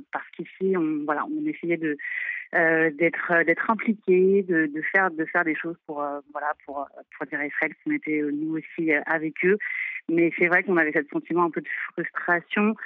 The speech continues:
et d'avoir envie, bah, d'être, euh, d'être avec eux, de, d'être, d'être en Israël, de sentir ce que disait Julie, c'est-à-dire, euh, vraiment cette, cette force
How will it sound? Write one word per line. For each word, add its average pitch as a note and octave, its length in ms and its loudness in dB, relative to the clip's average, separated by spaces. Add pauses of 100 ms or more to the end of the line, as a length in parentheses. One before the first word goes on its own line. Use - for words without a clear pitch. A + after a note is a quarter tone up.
(200)
et D3+ 60 -2
d'avoir D#3+ 260 4
envie, D#3 260 2
bah, D#3+ 180 2
d'être, D3+ 300 -2
euh, D#3 120 2
d'être E3+ 260 0
avec E3+ 320 0
eux, F3+ 240 6
de, D#3 180 -2
d'être, D3+ 440 -2 (460)
d'être E3 400 -4
en F3 120 0
Israël, E3 380 0
de D3 180 -4
sentir E3 320 -2
ce - 80 -20
que D3+ 140 -6
disait D#3 280 -2
Julie, E3+ 340 -2
c'est-à-dire, D3 300 -2
euh, C#3 80 -6 (380)
vraiment D#3+ 300 2
cette, D3+ 140 0 (160)
cette D3+ 160 0 (100)
force F#3+ 160 2